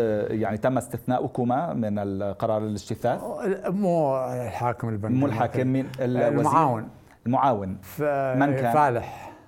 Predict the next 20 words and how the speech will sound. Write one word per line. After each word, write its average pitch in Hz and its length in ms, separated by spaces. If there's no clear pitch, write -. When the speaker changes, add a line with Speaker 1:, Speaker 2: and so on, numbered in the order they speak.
Speaker 2:
ستا-، 131 580
حجي 113 500
فالح 110 380
اسمه. 107 120
Speaker 1:
ح-، - 160
آه، 131 160
معاون 120 840
محافظ 101 360
البنك 98 260
المركزي 98 360
Speaker 2:
نعم. 101 180
Speaker 1:
الذي 98 120
استثني؟ 123 380
Speaker 2:
نعم. 101 100
Speaker 1:
نعم. 107 300
مع 143 120
حضرتك؟ - 540
Speaker 2:
نعم. 117 360
Speaker 1:
مهم. 113 260
مم. 95 240